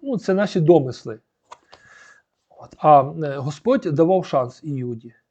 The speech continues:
І Господь Іуду любив. Коли, е, Іуда поцілував, е, Христа, то Христос, е, сказав: «Чи ти поцілунком зраджуєш мене?» От, е,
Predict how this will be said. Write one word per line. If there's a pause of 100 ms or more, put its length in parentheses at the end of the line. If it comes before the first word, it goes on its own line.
(140)
І
Господь
Іуду
любив.
Коли,
е, (760)
Іуда (220)
поцілував, (420)
е,
Христа,
то
Христос,
е,
сказав:
«Чи
ти
поцілунком (560)
зраджуєш
мене?» (760)
От,
е,